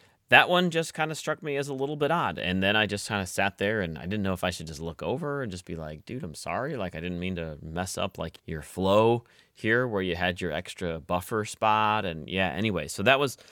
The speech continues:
that was a little bizarre, um, but that's okay. More, uh, not bizarre, but this is more on the lines of etiquette here where I'm going with this next one. We were out boating at a, uh, uh, like a wildlife preserve or whatever it is. So there's a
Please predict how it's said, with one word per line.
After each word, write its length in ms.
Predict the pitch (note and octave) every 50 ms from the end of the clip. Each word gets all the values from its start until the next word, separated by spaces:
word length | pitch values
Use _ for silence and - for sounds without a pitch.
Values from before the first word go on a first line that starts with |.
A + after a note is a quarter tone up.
| - - - _ -
that 180 | D3+ E3 E3
was 100 | F3+ E3+
a 60 | D#3 D3+
little 180 | D3 C#3+ C#3
bizarre, 500 | C3 C3+ B2 A#2+ A#2+ A2+ A2+ A2+ A2 G#2+ - _ _ _ _ _ _
um, 480 | - G2+ G2+ G#2 G2+ G2+ G2 G2 G#2 -
but 120 | - A2 F#2+
that's 200 | B2+ B2+ - -
okay. 520 | C3 B2 - B2 G#2+ G2 G2 G2 G2 F#2 - _ _ _
More, 520 | - G2+ A2+ C#3 E3+ F3+ F3+ E3+ C#3 - A1+
uh, 240 | C#2 B1+ G#1+ G1+
not 240 | - C#3+ D#3 - -
bizarre, 480 | - F2+ E2+ F2 A2+ C#3+ C#3 A2+ G#2 G2+
but 240 | F2+ G2 F#2+ F2 - - _ _ _ _ _ _ _ _ _ _ _ _ -
this 180 | - D#3 D#3 -
is 120 | F3 D3+
more 260 | C#3+ C#3+ B2+ A#2+ A#2 A2
on 120 | G#2 G#2
the 80 | G2 F#2
lines 440 | G2 G2+ G2+ G2 G2 G2 F2+ E2+
of 300 | F2+ E2+ E2 D#2+ - - _ _ _ _ _ _ _ _ _ - - - -
etiquette 420 | A#2+ A2+ G#2+ G#2 F2+ - F2 E2 D#2
here 180 | E2+ F2+ E2+
where 140 | E2 E2 E2
I'm 160 | E2 D#2+ E2
going 240 | D#2 F2 F2 E2+ E2+
with 140 | E2 E2 -
this 160 | D2+ - -
next 200 | F2+ F2 - -
one. 120 | D#2+ D#2+
We 100 | E2+ F#2
were 160 | G2+ G2+ G2 G2
out 260 | A2+ A#2 A2+ - - _ _ - - _ _ _ _ -
boating 840 | F2+ D#2+ D#2+ F2+ F#2 A2+ A2 A#2 A#2+ G#2+ F#2+ E2+ D#2+ E2 E2+ F2 - -
at 220 | - E2+ E2+ E2+
a, 240 | F2+ F2 F2 E2 E2+
uh, 180 | E2 D#2+ E2 - -
uh, 220 | E2 E2 D#2+ D#2+ D#2 - _ - - - -
like 140 | A#2+ B2+ -
a 80 | C3 A#2+
wildlife 800 | G2+ D#2 D2 E2+ F2 F#2 F#2 G2 F#2+ F2+ F#2+ F#2+ F#2 F2+ - -
preserve 520 | - G2+ F#2 D#2+ - F2 E2+ F2 E2+ D#2
or 140 | E2 E2+ E2
whatever 460 | D2+ E2+ F2+ F#2 F2+ F2 F2 F2+ E2+
it 80 | D#2+ D#2+
is. 240 | D#2+ D#2+ E2+ F2
So 120 | - - C#3+
there's 280 | D3 E3+ F3 D#3 D3+
a 180 | E3 D#3 D3+